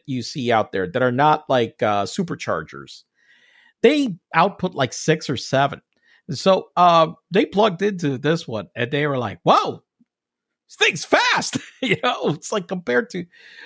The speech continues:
most of the chargers. So they're, it's, so they've been able to, uh,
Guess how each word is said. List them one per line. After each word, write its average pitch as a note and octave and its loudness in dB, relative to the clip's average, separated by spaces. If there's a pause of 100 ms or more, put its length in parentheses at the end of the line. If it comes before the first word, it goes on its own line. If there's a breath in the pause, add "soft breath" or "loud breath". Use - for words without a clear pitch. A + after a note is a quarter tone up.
(140 loud breath)
most G#3 4
of G#3 2
the E3+ 2
chargers. F#3 2
So D#3+ -4
they're, F3 -4
it's, D#3 -4
so F3+ 0
they've G3+ 0
been F#3 -4 (200)
able E3+ -2
to, C3+ -4
uh, A2 -4